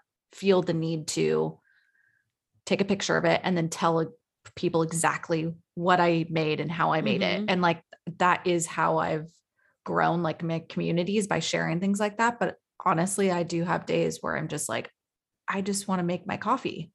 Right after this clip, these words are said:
Speaker 2: Yeah, it's like, "Nah, fam. <laughs> You're
Speaker 1: I
Speaker 2: not
Speaker 1: don't,
Speaker 2: getting
Speaker 1: and
Speaker 2: this
Speaker 1: I,
Speaker 2: today."
Speaker 1: and I don't wanna share it today.
Speaker 2: Yeah.
Speaker 1: And I'm just kinda, like, learning to just roll with it, you know? Like,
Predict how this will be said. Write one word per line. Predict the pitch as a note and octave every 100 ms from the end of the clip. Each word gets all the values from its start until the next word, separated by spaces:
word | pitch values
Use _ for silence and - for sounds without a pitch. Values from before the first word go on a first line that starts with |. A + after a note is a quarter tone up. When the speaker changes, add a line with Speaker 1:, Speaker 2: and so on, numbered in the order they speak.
| -
Speaker 2:
Yeah, | F#3+
it's | F3+ F#3
like, | D#3+
"Nah, | D#3+ D3+
fam. | - D#3 D#3 F3 E3 - F#3 -
<laughs> | C4+ - - -
You're | G#3+
Speaker 1:
I | G3+
Speaker 2:
not |
Speaker 1:
don't, | A3 A3
Speaker 2:
getting | F3+
Speaker 1:
and | A3
Speaker 2:
this |
Speaker 1:
I, | -
Speaker 2:
today." | D#3 D3+ E3 - _ A3
Speaker 1:
and | A3
I |
don't | G#3+ G#3+ G3
wanna | G#3
share | G3+ G#3+ A3+ F#3+
it | F2 -
today. | - E3 D2+ C2+ - - _ -
Speaker 2:
Yeah. | A3 G#3+ G#3+ G3+
Speaker 1:
And | G3+ -
I'm | G3
just | G3+ A#3+
kinda, | - G#3+
like, | F3+ E3+
learning | E3 F3 F3 F3+
to | E3 E3+
just | E3 E3 - - _ _ _ - - -
roll | F#3 F3+
with | E3+
it, | D#3 -
you | F#3
know? | F3 E3 F3+ G3
Like, | F#3 E3+ E3+